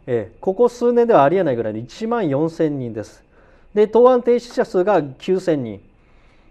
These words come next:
これはちょっとかなり、えーと、少ないかなと私は思いましたね。で、えー、第一回目と第二回目の、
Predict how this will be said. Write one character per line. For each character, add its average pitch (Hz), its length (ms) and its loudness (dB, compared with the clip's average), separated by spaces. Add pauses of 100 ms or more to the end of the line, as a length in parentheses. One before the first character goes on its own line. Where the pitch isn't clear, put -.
こ 349 100 0
れ 381 80 4
は 392 60 2
ち - 80 -6
ょ - 40 4
っ - 20 0
と - 100 0
か 247 180 2
な 196 80 4
り、 117 180 -2 (160)
え 135 320 -2
ー - 60 -20
と、 131 80 -4
少 - 380 -4
な 220 180 2
い 175 80 0
か 127 160 -2
な 135 160 -2
と 120 80 -4
私 110 440 -6
は 107 380 -2
思 120 280 -8
い 117 80 -8
ま 113 140 -8
し - 120 -20
た 95 140 -20
ね。 110 160 -16 (1160)
で、 220 400 8
え - 40 10
ー、 143 60 -2
第 214 260 4
一 180 60 -4
回 233 220 -2
目 254 120 -4
と 196 100 0
第 208 260 0
二 180 140 -4
回 254 320 -4
目 269 200 0
の、 226 340 0